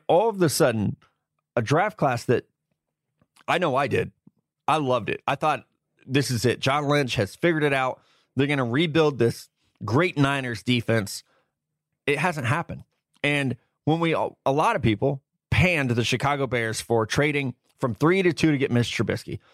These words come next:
A-, and I'm, I don't remember exactly what I'm said. I'm sure I made fun of it like everyone else. Two years later, man, look at that Bears draft class in twenty seventeen.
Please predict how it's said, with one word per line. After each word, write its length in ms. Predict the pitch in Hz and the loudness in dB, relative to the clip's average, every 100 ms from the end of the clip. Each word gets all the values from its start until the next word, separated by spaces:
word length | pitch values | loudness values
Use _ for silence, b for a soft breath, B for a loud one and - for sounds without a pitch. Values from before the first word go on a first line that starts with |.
| b b b | b b b
A-, 60 | 143 | -2
and 200 | 151 156 | 0 -2
I'm, 180 | 160 - | -2 -4
I 180 | 104 143 | -2 -2
don't 140 | 151 | 0
remember 240 | 135 135 127 | 0 0 -2
exactly 360 | 110 127 - | -2 -2 2
what 120 | 127 120 | 2 2
I'm 100 | 117 | 0
said. 200 | 123 113 | 0 0
I'm 120 | 104 | -2
sure 260 | - 139 | 0 0
I 80 | 123 | 0
made 220 | 117 107 | -2 -6
fun 200 | - 113 | -2 -2
of 60 | 110 | -2
it 60 | - | -2
like 160 | 101 | 0
everyone 280 | 110 104 110 | 0 2 2
else. 280 | 139 117 - _ _ _ _ _ _ _ | 0 -2 -8 _ _ _ _ _ _ _
Two 140 | - | 2
years 300 | 262 240 175 | 4 4 4
later, 220 | 160 143 110 | 4 2 0
man, 240 | 104 104 | -4 -4
look 180 | 127 151 | -4 -4
at 80 | 143 | -4
that 180 | 117 | -2
Bears 300 | 98 120 110 | 0 0 0
draft 260 | - 110 110 | 0 -2 0
class 240 | 113 104 | -2 -2
in 80 | 107 | -4
twenty 260 | - 110 104 | -4 -2 -2
seventeen. 640 | - 107 95 120 113 98 | -2 -2 -2 -2 -2 -4